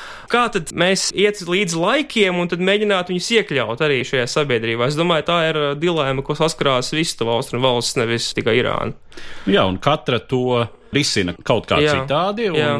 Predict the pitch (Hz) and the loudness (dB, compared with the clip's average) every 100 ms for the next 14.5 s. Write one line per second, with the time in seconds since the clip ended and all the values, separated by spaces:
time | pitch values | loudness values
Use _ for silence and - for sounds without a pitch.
0 | 127 101 117 104 160 165 - 131 160 160 | -4 -6 -2 2 2 0 -2 -2 -2 0
1 | 135 135 135 120 107 123 165 107 107 101 | 0 2 2 0 0 0 2 2 2 0
2 | 98 135 117 - - 104 95 87 - - | 0 0 0 -2 -2 2 2 0 -6 -20
3 | - - - - 92 113 107 95 - 120 | -20 -20 -8 -2 0 0 -2 -2 2 2
4 | 95 87 107 147 139 131 135 135 123 - | 2 2 2 2 0 -2 -2 -2 -4 -12
5 | - 98 147 180 131 101 95 90 87 87 | -14 -2 2 4 2 0 -2 -4 -6 -4
6 | 95 73 76 - 69 - - - - - | -2 -2 -4 -4 -4 -6 -18 -20 -4 2
7 | 120 143 123 104 90 92 82 - 85 85 | 4 4 2 0 0 0 0 0 0 0
8 | 82 117 107 - 101 95 101 95 90 92 | 2 2 0 2 0 2 0 -2 -2 -2
9 | 107 98 90 90 87 - 226 117 202 147 | 0 2 2 2 0 -4 0 2 4 2
10 | - 90 107 92 76 85 90 85 78 - | 0 -4 -2 0 -2 -2 -2 -2 -4 -2
11 | 67 62 - 90 78 73 - 78 - 104 | -2 -2 0 0 2 -2 0 0 0 2
12 | 87 76 71 76 76 92 170 156 113 - | 2 0 -2 -2 -2 0 2 2 0 0
13 | 151 90 58 - - 71 - - - 50 | 0 0 -2 -6 -6 -4 -4 -6 -10 -8
14 | - - - 135 | -8 -4 0 0